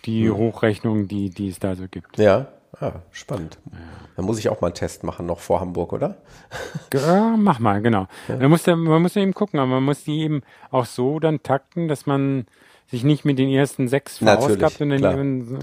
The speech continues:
Speaker 2: Immer so
Speaker 1: oder dann
Speaker 2: laufen,
Speaker 1: zu
Speaker 2: dass
Speaker 1: lange,
Speaker 2: man, dass man, äh, das mache ich ja
Speaker 1: Genau.
Speaker 2: grundsätzlich bei Intervallen, dass man die auch mutmaßlich dieses Tempo
Speaker 1: Genau.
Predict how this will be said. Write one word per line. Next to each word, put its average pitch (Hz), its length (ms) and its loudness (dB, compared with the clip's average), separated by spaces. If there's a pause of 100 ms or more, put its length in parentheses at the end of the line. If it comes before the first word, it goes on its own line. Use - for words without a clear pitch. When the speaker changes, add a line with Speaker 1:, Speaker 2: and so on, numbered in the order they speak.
(140)
Speaker 2:
Immer 135 260 8
so 127 80 4
Speaker 1:
oder 139 80 8
dann - 20 6 (100)
Speaker 2:
laufen, 135 100 6 (100)
Speaker 1:
zu - 20 0
Speaker 2:
dass 135 220 4
Speaker 1:
lange, 123 180 4 (240)
Speaker 2:
man, 113 120 -8
dass 120 180 2
man, 113 340 -4
äh, 113 200 -8
das 107 220 -4
mache 117 100 4
ich 110 100 -6
ja 107 80 2
Speaker 1:
Genau. 104 120 2
Speaker 2:
grundsätzlich 120 360 -2
bei - 80 0
Intervallen, 113 340 2
dass 117 720 4
man 135 140 2
die 131 160 -4
auch 123 160 -4
mutmaßlich 139 640 0
dieses 123 300 -12
Tempo 117 360 4
Speaker 1:
Genau. - 40 -14